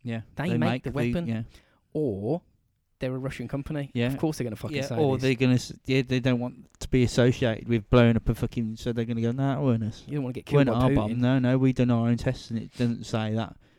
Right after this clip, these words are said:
Speaker 1: You know what I mean? We, we've shot a rocket, we videoed it. The rocket could be slightly different than the other one before.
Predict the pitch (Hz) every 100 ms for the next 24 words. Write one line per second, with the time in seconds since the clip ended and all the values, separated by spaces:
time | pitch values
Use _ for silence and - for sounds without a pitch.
0 | _ - 123 120 120 113 - _ _ -
1 | 120 120 _ - _ - 127 117 - 131
2 | 123 135 - 165 123 113 120 147 147 151
3 | 143 117 110 123 - 113 117 107 - 107
4 | 104 120 - 135 - 135 113 113 110 113
5 | 107 - 110 101